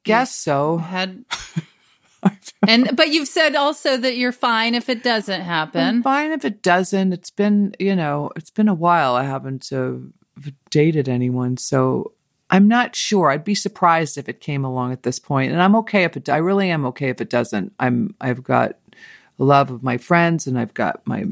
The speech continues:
Speaker 1: animals, and I've got
Speaker 2: Party
Speaker 1: party
Speaker 2: buses.
Speaker 1: buses, and that's
Speaker 2: Yeah,
Speaker 1: okay.
Speaker 2: mm-hmm.
Speaker 1: I'm, I'm good.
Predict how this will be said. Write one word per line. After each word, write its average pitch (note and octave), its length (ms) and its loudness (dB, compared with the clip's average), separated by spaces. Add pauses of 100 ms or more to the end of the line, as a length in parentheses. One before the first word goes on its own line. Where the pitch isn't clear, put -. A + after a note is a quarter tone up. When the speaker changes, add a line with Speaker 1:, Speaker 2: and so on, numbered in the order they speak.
(100)
Speaker 1:
animals, D#3 880 0 (140)
and C3+ 180 0
I've A#2+ 140 -2
got - 140 2
Speaker 2:
Party F#3 160 2
Speaker 1:
party E3+ 160 4
Speaker 2:
buses. F3+ 420 0
Speaker 1:
buses, D3+ 380 -2 (440)
and F#3+ 240 4
that's G#3 240 0
Speaker 2:
Yeah, D#3+ 220 0
Speaker 1:
okay. C3+ 320 2
Speaker 2:
mm-hmm. D#3 140 -2
Speaker 1:
I'm, D3+ 260 -2 (260)
I'm D#3+ 260 2
good. C#3+ 500 0